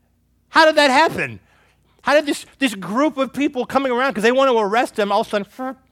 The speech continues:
there he goes? How did that happen? Very simple. Because that wasn't his time. It wasn't in the plan of God. God said, "You're gonna be born here,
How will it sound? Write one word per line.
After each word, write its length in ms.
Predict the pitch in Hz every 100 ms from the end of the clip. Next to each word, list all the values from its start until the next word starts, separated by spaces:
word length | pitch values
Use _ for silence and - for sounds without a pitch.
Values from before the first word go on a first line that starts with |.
| _ _ _ _ _
there 120 | 175
he 60 | 233
goes? 460 | 294 311 269 - _ _ _ _
How 120 | - 285
did 100 | 392
that 100 | 320
happen? 400 | 359 403 320 107 _ _ _ _ _ _
Very 220 | - 143 156
simple. 440 | - 165 135 101 _ _ _ _ _ _ _ _ _
Because 280 | - - 151
that 200 | 151 143
wasn't 380 | 123 170 170 160
his 160 | 143 143
time. 560 | - 220 254 120 101 - _
It 160 | - 175
wasn't 440 | 147 190 202 233
in 220 | 202 202 190
the 60 |
plan 280 | - 208 185
of 140 | 156
God. 400 | 147 262 262 139 - -
God 240 | 151 196 240
said, 300 | - 220 175 -
"You're 100 | 175
gonna 120 | 220
be 80 | 196
born 400 | 143 190 254 285
here, 380 | 233 233 277 302